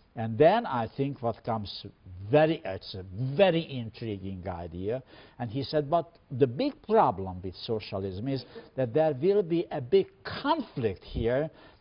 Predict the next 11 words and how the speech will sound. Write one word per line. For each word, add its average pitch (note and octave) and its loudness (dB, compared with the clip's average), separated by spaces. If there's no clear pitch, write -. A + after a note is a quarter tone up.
between, D3 2
uh, C#3 -4
the B2 -2
formal C#4 8
rationality G2 -4
and B2+ -6
substantive C#3 0
rationality, F#2+ -8
what A2+ -2
the G#2 -2
bureaucracy F#2 -4